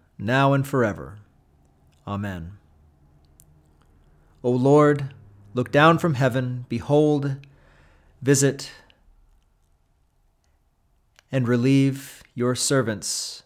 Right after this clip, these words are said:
who stand in need of our prayers. Resurrection Lu-,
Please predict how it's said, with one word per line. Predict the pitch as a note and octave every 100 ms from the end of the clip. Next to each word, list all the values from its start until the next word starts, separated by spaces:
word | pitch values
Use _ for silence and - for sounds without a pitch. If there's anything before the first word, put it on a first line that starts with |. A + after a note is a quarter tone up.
| _
who | B2
stand | - C3 C3 B2+
in | A#2 A#2+
need | B2+ A#2
of | A2+
our | A2+
prayers. | A2 G2 F2+ D#2 F2+ - - - _ _ _ _ _ _ _ _ _ _ _ _ _ _ _ _ _ _ _ _ _ _ _ _ _ _ _ _ _
Resurrection | B2 C3 C3 C3+ C#3 D#3 C#3+ C#3 C3+ - _ _ _ _ _ _ _ _ B2
Lu-, | A2+